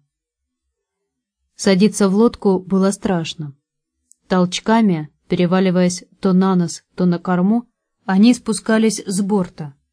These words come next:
как с высоты девятиэтажного дома. Одна переполненная сверх нормы, другая полупустая.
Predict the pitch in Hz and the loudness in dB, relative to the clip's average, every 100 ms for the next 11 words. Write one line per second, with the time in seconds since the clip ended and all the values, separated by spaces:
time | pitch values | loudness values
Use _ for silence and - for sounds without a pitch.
0 | _ _ _ - 175 - 180 185 185 226 | _ _ _ -8 -8 -4 -2 -2 -2 -2
1 | 180 185 180 180 180 185 180 180 180 190 | 0 0 0 0 -2 -2 0 0 0 0
2 | 175 160 143 - _ _ _ _ _ _ | -4 -6 -8 -14 _ _ _ _ _ _
3 | _ _ _ _ - 180 180 220 226 220 | _ _ _ _ -4 -2 4 4 4 0
4 | - 208 208 214 208 196 190 190 185 196 | 0 0 2 2 4 4 2 0 -2 -2
5 | 190 - 220 247 196 156 - _ _ 175 | -2 -2 -2 0 -2 -4 -8 _ _ -6
6 | 170 180 208 220 196 - - 175 175 190 | -2 -2 0 0 -2 -4 -4 -4 -4 -6
7 | 185 - 156 139 | -8 -10 -10 -12